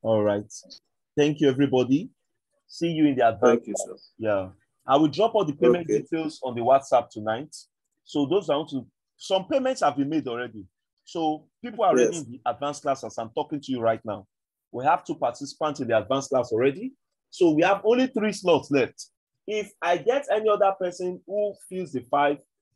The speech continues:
Speaker 1: then you go into the ten K region. So you can even ask some of our participants here. Immediately the payment was made, immediately I created the,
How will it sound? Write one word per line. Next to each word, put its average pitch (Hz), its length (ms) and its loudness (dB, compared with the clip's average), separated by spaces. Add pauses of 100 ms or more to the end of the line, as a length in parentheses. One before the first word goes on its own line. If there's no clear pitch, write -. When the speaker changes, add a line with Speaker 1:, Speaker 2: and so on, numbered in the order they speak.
(120)
Speaker 1:
then 127 120 0
you 131 100 0
go 156 80 2
into 160 180 -4
the 131 140 -4
ten 147 300 -2
K 139 420 2 (480)
region. 113 440 -4 (320)
So 185 440 -2
you 185 120 -8
can 196 180 -2
even 262 220 -4
ask 208 240 -4
some 156 160 -4
of 143 120 -6
our 139 120 2
participants 165 560 -8
here. 135 240 -4 (420)
Immediately 233 400 2
the 185 120 -4
payment 196 420 2
was 123 200 -2
made, 123 240 -8 (460)
immediately 165 840 -4 (280)
I 135 100 -2
created 185 460 -4
the, 117 280 -6